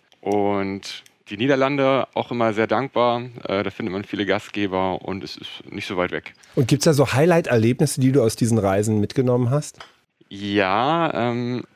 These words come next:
Speaker 1: in der kanadischen Hauptstadt Ottawa, da waren wir zu Gast bei Leuten, das waren recht hohe Regierungsbeamte. Und wir haben gegenüber von der Botschaft gewohnt, haben eine exklusive Tour durchs, äh, Parlament bekommen,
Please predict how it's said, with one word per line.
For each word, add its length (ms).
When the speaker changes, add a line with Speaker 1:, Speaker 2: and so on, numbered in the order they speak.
Speaker 1:
in 280
der 120
kanadischen 540
Hauptstadt 380
Ottawa, 600
da 160
waren 180
wir 80
zu 160
Gast 400
bei 160
Leuten, 480
das 260
waren 380
recht 280
hohe 200
Regierungsbeamte. 920
Und 480
wir 100
haben 200
gegenüber 340
von 160
der 80
Botschaft 460
gewohnt, 720
haben 200
eine 160
exklusive 540
Tour 500
durchs, 420
äh, 140
Parlament 520
bekommen, 460